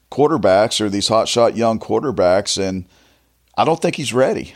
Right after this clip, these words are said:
I mean, you're talking about a guy that did not play. Uh, he, he got injured his junior year,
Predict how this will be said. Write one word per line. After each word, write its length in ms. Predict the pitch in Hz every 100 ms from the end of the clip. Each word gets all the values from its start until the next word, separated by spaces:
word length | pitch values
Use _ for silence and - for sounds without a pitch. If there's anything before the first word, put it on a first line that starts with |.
| -
I 80 | 107
mean, 160 | 113
you're 100 | 107
talking 340 | 113 123 120 123
about 240 | 113 117
a 40 |
guy 340 | 110 104 104 117
that 240 | 104 71
did 180 | 104 107
not 280 | 113 113 -
play. 480 | 117 113 113 113 110 _ _ _ _ _ -
Uh, 480 | 87 85 82 73 -
he, 200 | 104 113
he 180 | 98 104
got 200 | 120 127
injured 280 | 131 143
his 140 | 139 139
junior 320 | 120 110 101
year, 340 | 92 87 92